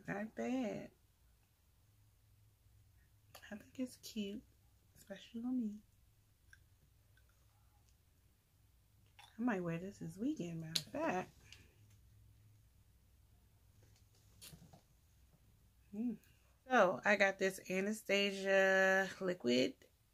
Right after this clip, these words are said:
lipstick. And this is it.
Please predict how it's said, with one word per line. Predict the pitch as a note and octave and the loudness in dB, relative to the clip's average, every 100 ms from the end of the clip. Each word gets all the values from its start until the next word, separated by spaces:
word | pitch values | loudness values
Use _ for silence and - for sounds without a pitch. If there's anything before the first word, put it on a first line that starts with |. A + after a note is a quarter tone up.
| - | -8
lipstick. | F3 E3+ F#3 F3+ - - - - - - C4+ - - - - - - _ - - - - - | -4 0 0 -2 -8 -10 -12 -14 -10 -4 -4 -6 -14 -12 -12 -16 -18 _ -20 -20 -20 -10 -2
And | F3+ F3 E3+ E3+ F3 - F3 | 0 2 0 0 -2 -4 -10
this | D#3+ D#3 D#3 F#3+ - - - | -6 -2 -2 -2 -8 -14 -4
is | D4 D#4 - - _ | 0 0 -2 -16 _
it. | G#3+ G#3 G#3+ G#3+ G#3+ - | -2 2 4 4 2 0